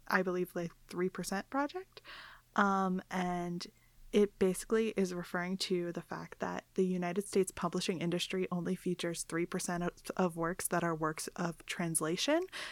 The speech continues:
and point seven of those are fiction. So that means that very few non-English language, uh, books are getting, are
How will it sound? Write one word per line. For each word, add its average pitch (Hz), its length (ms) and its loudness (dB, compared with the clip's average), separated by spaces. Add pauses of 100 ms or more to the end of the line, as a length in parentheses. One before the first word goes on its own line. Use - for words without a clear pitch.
(180)
and 190 260 6
point - 380 2
seven 196 420 4
of 170 200 0
those 160 340 2
are 160 100 0
fiction. - 720 -4 (500)
So 185 400 6
that 185 320 2
means 247 360 2
that 185 280 2
very 185 640 4
few 160 460 -2
non-English 160 720 0
language, 156 680 -4 (160)
uh, 165 200 -6 (100)
books - 460 -4
are 165 340 -4
getting, 165 440 -10 (840)
are 175 280 2